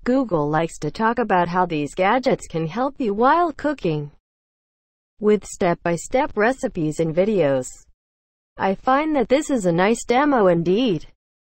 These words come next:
and thought that it would help me get a bit more creative with trying new recipes.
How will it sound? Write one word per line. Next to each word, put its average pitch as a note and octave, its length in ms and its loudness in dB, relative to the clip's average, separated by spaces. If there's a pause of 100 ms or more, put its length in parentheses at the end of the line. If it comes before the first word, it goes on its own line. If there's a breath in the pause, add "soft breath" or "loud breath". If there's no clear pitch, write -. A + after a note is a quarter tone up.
(280)
and G#3 220 0
thought E3+ 260 0
that E3+ 140 -2
it F3+ 100 0
would D#3+ 160 0
help G#3+ 220 -2
me F3+ 180 0
get F#3 280 2
a E3+ 40 2
bit B3+ 220 2
more B3 240 2
creative F3 640 -2
with D#3+ 260 -4
trying G#3 440 2
new G3 180 4
recipes. F3+ 720 -2